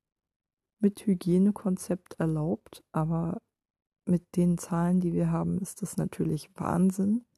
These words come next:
Und ich wette, jetzt, wo das Unionsspiel vorbei ist, die letzte Großveranstaltung dieser Größenordnung mit, wie gesagt, viertausendfünfhundert Teilnehmern, die maximal angekündigt waren. Ähm, ich weiß gar nicht, ob alle Karten verkauft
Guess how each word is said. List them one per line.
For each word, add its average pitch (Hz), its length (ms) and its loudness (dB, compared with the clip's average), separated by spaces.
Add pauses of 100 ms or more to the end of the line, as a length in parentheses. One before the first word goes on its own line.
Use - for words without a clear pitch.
(640)
Und 175 160 -2
ich - 180 -10
wette, 175 260 0
jetzt, 170 400 0
wo 175 120 -2
das 165 180 -2
Unionsspiel 185 720 0
vorbei 180 480 0
ist, - 260 -8
die 165 60 -4
letzte - 680 -4 (760)
Großveranstaltung 175 1120 -2
dieser 160 200 0
Größenordnung 170 720 -2
mit, - 200 -6
wie 208 60 -4
gesagt, - 360 -4
viertausendfünfhundert 175 1080 -4
Teilnehmern, 170 600 0
die 175 80 -4
maximal 180 640 -2
angekündigt 185 800 -4
waren. 208 260 0 (880)
Ähm, 175 260 2
ich - 180 -8
weiß - 200 -8
gar 196 160 -4
nicht, 190 180 -6
ob - 200 -10
alle - 140 -6
Karten - 340 -8
verkauft - 580 -10